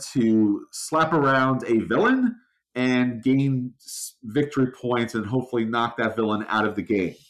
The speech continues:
So as you go there to get these cubes, as you go there to get the evolution and uplo-, upload your card, as you're getting new cards,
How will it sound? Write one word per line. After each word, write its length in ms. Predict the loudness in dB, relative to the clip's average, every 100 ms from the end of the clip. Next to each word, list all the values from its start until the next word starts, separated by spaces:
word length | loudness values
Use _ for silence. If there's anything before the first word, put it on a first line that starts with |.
| _ _ _ -14
So 360 | -4 0 0
as 220 | 2 0 0
you 80 |
go 180 | 2 2
there 200 | 2 0
to 120 | -2
get 280 | -2 0 0 -2
these 200 | -2 -2
cubes, 500 | -4 -2 0 0 -2
as 200 | -6 -4
you 80 | -2
go 140 | 0
there 220 | 2 2 0
to 100 | -2
get 160 | -2
the 120 | -2
evolution 560 | -4 -2 -2 -2 -2 -2
and 140 | -2 -6
uplo-, 360 | -6 -2 -4 -2
upload 380 | -6 -2 -6 -4
your 100 | -8
card, 460 | 0 2 4 2 0
as 140 | -2
you're 100 | -2
getting 220 | -2 0
new 160 | 0 -2
cards, 380 | 0 2 2